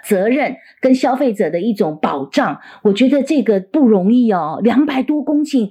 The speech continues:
种出来是一模一样，这个，这相当不简单诶，不简单诶吼。啊，安尼阮来讲看卖咧，煮红豆是要安怎煮较好食？好食的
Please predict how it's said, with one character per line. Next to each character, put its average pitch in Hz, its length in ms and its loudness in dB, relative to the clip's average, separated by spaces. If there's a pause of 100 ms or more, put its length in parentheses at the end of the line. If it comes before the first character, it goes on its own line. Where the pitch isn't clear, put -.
(220)
种 262 180 2
出 220 80 0
来 208 100 -2
是 - 100 -8
一 370 160 -4
模 254 320 2
一 262 200 -2
样， 226 180 0
这 320 140 -4
个， 311 80 -4 (220)
这 349 120 0
相 370 460 -4
当 359 220 -2
不 381 100 0
简 220 240 0
单 269 200 -2
诶， 233 140 0
不 233 240 0
简 277 240 0
单 254 260 -2
诶 196 180 0
吼。 - 160 -4 (640)
啊， 381 340 -2 (120)
安 370 180 0
尼 381 80 -2
阮 381 260 -4
来 247 100 0
讲 302 220 -2
看 285 260 -2
卖 196 220 -6
咧， 180 220 -4
煮 415 120 2 (120)
红 285 240 -2
豆 277 220 0
是 240 100 -6
要 233 140 0
安 262 220 -4
怎 320 120 -2
煮 226 80 0
较 240 180 -4
好 226 220 -2
食？ 208 300 -4 (220)
好 381 200 0
食 320 80 -2
的 269 60 2